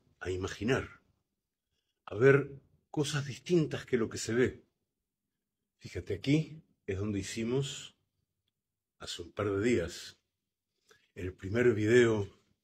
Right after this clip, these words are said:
para el podcast de nuestra blog novela. Aquí hay un aloe creciendo. Hay que, hay que juntar ánimo. Esto no estaba así, en principio.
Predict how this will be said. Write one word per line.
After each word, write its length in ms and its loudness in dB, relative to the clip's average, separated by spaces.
para 160 -2
el 160 -4
podcast 600 -4
de 160 -6
nuestra 320 -4
blog 280 -2
novela. 460 -2
Aquí 200 -8
hay 100 0
un 80 -4
aloe 360 0
creciendo. 720 -4
Hay 120 -2
que, 380 -2
hay 100 -4
que 120 -6
juntar 320 -2
ánimo. 420 -4
Esto 260 -2
no 140 4
estaba 420 0
así, 400 -6
en 120 -16
principio. 680 -8